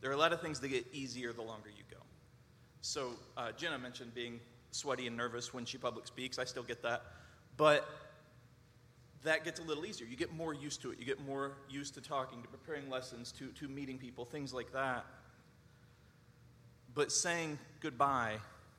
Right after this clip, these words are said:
or letting graduates go, that's one of the things that gets harder and harder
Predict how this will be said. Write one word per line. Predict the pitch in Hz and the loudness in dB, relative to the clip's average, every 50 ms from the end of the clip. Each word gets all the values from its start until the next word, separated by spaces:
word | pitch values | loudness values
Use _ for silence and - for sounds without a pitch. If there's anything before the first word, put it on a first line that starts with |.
| - - - | -20 -4 0
or | 131 127 | 0 4
letting | 127 147 147 143 135 | 4 4 4 4 2
graduates | 123 139 135 135 127 123 135 123 117 - | 4 4 4 4 4 0 -6 -6 -8 -8
go, | - 135 143 131 123 117 113 110 107 - - - - - - - - - - - - - | -4 -2 0 0 2 0 0 -4 -6 -8 -14 -20 -20 -20 -20 -20 -20 -20 -20 -20 -20 -8
that's | - 131 135 - | -8 -6 -6 -4
one | 165 151 | -4 -4
of | 147 135 | -4 -4
the | 139 | -6
things | 135 147 131 131 131 | -6 -6 -6 -6 -8
that | 127 - - | -10 -10 -10
gets | 127 123 - | -10 -10 -10
harder | - - 131 131 127 127 120 | -8 -4 -4 -2 -2 -2 -4
and | 123 123 | -6 -6
harder | - 139 135 127 113 107 104 | -4 -2 -2 0 -2 -2 -6